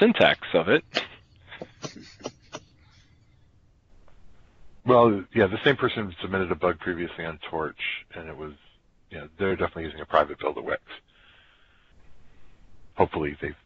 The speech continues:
Speaker 2: published their changes for the license, but, um, I'm, I think I can guess what this,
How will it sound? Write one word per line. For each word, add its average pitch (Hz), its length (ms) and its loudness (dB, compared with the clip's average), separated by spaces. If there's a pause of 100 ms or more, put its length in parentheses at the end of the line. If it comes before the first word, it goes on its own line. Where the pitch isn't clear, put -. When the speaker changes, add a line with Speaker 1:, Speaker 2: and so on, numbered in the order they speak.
(200)
Speaker 2:
published 76 320 0
their 67 100 -10
changes 87 360 -6 (320)
for 73 140 -10
the 73 60 -18
license, - 360 0 (240)
but, 73 180 -2 (1040)
um, 73 420 0
I'm, 80 300 -2 (600)
I 110 80 6
think 151 160 6
I 110 60 6
can 92 180 -2
guess 95 260 4
what 87 160 4
this, 85 120 2